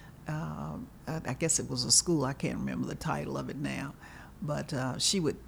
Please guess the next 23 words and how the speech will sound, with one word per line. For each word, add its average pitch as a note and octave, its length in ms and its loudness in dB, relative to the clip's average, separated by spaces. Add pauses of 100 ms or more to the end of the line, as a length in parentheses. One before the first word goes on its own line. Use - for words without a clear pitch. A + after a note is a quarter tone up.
(360)
sit G#3 320 8
in F3+ 140 6
there D#3 160 4
and D3 120 4
listen F3 300 6
'cause D3+ 160 2
she - 120 4
couldn't E3 220 -2
afford D#3 300 0
to - 60 -2
play, D#3+ 340 -2
pay E3+ 200 6
for - 120 -4
the C#3+ 120 0
lessons. E3 640 2 (420)
And F3 180 2
then A3 220 6
sometimes F3+ 580 6
she F3+ 160 2
would D#3+ 160 0
sub A3+ 400 10
for - 140 -4
people. - 520 -2